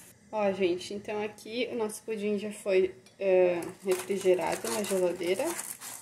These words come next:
Ele não fica muito alto, né? Porque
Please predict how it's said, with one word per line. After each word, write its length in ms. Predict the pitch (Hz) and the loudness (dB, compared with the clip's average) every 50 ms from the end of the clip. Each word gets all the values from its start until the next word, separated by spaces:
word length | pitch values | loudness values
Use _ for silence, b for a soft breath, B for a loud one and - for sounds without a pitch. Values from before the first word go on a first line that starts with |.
| - - - - - - - - - - - - - - - - - - - | -10 -12 -10 -12 -12 -10 -10 -10 -10 -8 -8 -8 -8 -10 -12 -14 -16 -14 -12
Ele 180 | 240 233 240 240 | -6 -4 -4 -2
não 360 | 240 233 233 240 240 247 254 | -2 -2 -4 -2 -2 -4 -4
fica 280 | - - 247 - 262 254 | -4 -4 -4 -2 -2 0
muito 280 | 247 247 254 262 - 294 | 0 0 -2 -2 0 2
alto, 500 | 285 247 208 185 190 220 262 - - 349 | 4 6 6 6 6 6 4 2 2 2
né? 240 | 294 247 233 240 262 | 2 2 2 -2 -2
Porque 680 | - 269 - - - - 254 247 240 240 233 233 233 233 | -2 -4 -6 -6 -6 -2 4 4 6 6 6 4 2 2